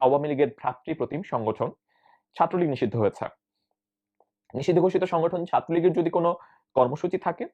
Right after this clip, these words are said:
সেটা বানচালের জন্য বা সেটা রুখে দেওয়ার জন্য আইন শৃঙ্খলা পরিস্থিতি বা আইন শৃঙ্খলা বাহিনী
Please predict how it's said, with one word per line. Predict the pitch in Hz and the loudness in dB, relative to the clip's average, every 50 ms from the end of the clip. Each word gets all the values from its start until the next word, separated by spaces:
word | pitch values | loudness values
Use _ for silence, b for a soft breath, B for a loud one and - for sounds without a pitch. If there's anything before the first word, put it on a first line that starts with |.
| _ _ | _ _
সেটা | - - - - - 190 185 180 175 180 b b b b b b b - | -20 -6 -6 0 2 4 6 6 6 4 b b b b b b b -2
বানচালের | 101 117 131 139 143 - 151 147 143 | 0 2 2 2 2 2 2 2 4
জন্য | 135 139 131 127 123 | 2 2 0 2 0
বা | 123 123 | 0 0
সেটা | - 143 135 123 | -2 -2 -2 0
রুখে | 120 143 - - | 0 0 0 0
দেওয়ার | 147 143 143 139 | 0 2 2 2
জন্য | 131 139 135 135 | 2 0 -2 -2
আইন | - - 113 110 | -2 -4 -6 -6
শৃঙ্খলা | - 127 117 113 117 113 | -6 -8 -6 -4 -4 -2
পরিস্থিতি | - 107 110 - - 127 - 135 | 0 0 0 0 -2 -2 -2 0
বা | 113 107 - | 0 0 0
আইন | 107 107 110 | -2 -2 -4
শৃঙ্খলা | - - - 113 113 131 117 | -8 -6 -6 -6 -2 0 2
বাহিনী | 104 104 110 127 156 | 2 2 0 -2 -8